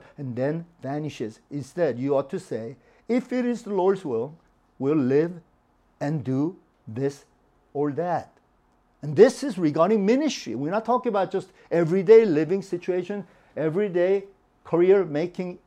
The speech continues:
plans. We're talking about ministries. Even in ministries, we should not be so adamant saying,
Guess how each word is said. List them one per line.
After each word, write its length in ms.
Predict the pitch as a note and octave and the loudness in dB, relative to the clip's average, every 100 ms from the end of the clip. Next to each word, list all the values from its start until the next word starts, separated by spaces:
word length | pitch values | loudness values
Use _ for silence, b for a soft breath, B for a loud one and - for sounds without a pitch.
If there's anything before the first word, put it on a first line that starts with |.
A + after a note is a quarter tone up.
| _ | _
plans. 500 | - F3 F#3 G#3 F3+ _ _ _ _ - | -8 -4 -4 -6 -10 _ _ _ _ 2
We're 140 | F#3 | 4
talking 440 | A3+ F#3+ G#3+ - G#3+ | 4 0 -2 -2 -2
about 400 | G3+ G#3 G3 C#3+ | 2 0 -2 -8
ministries. 800 | D3 A3+ C#4+ - - E2 - _ _ _ _ | -4 0 0 -2 -10 -16 -18 _ _ _ _
Even 380 | F#3 A3 A#3+ B3+ | 2 4 4 2
in 140 | A3 | 0
ministries, 540 | D3+ C3+ C3+ D3 D#3+ - _ _ D3 | 0 -2 -2 -6 -8 -10 _ _ -6
we 100 | D3+ | -6
should 220 | - D3+ | -6 -6
not 200 | D3 D#3 | -4 -4
be 100 | F3 | -6
so 200 | - C3+ | -4 -4
adamant 440 | C3 C3+ A#2+ A#2 | -4 -6 -6 -8
saying, 280 | - C3 | -10 -10